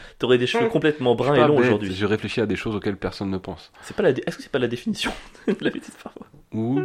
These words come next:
Speaker 2: du, d'une, du, ah, je suis marginal.
Speaker 1: T'es un marginal, toi.
Speaker 2: Je suis un marginal, clairement.
Speaker 1: En tout cas, voilà, cette histoire mes dif-, des différences m'a fait, euh, m'a fait absolument,
Speaker 2: Je suis
Speaker 1: euh,
Speaker 2: très fort au jeu des sept
Speaker 1: beaucoup.
Speaker 2: différences, par contre.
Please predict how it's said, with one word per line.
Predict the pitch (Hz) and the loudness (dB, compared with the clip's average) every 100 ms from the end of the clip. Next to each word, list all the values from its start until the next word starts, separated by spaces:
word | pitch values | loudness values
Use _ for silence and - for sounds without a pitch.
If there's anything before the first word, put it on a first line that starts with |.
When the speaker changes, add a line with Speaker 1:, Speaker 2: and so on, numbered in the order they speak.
| 104 | -4
Speaker 2:
du, | 101 | -6
d'une, | 98 98 95 95 95 - - | -6 -8 -10 -12 -14 -14 -14
du, | 98 | -8
ah, | 101 - - | -8 -8 -14
je | - | -2
suis | 123 | 2
marginal. | 123 151 175 123 - - - - _ | 4 2 0 -4 -14 -20 -20 -20 _
Speaker 1:
T'es | - | -4
un | 104 | -2
marginal, | 113 120 131 113 | -2 -2 -2 -2
toi. | 98 | -4
Speaker 2:
Je | 98 | -6
suis | 104 | -6
un | |
marginal, | 101 95 104 101 - - _ | -6 -6 -8 -10 -12 -18 _
clairement. | - 87 90 - _ _ _ _ _ _ _ - - - | -14 -10 -10 -12 _ _ _ _ _ _ _ -20 -20 -4
Speaker 1:
En | 117 | -2
tout | 139 | 4
cas, | 160 | 6
voilà, | 131 117 | 6 4
cette | - 107 | 0 -10
histoire | - 120 | -2 0
mes | 110 | 0
dif-, | 110 110 | -4 -2
des | 110 | -2
différences | 107 110 117 | -2 -4 -4
m'a | - | -4
fait, | 101 - | -6 -2
euh, | 101 98 101 - - | -2 -2 -4 -8 -12
m'a | 110 | -14
fait | - - | -10 -12
absolument, | - - 107 110 107 | -10 -12 -10 -8 -8
Speaker 2:
Je | |
suis | 110 | -4
Speaker 1:
euh, | |
Speaker 2:
très | 135 151 | -2 0
fort | 143 | 2
au | 113 | 2
jeu | 98 | 2
des | 92 | -2
sept | 95 | -4
Speaker 1:
beaucoup. | 90 | -4
Speaker 2:
différences, | 92 82 | -4 -6
par | 80 | -10
contre. | - | -16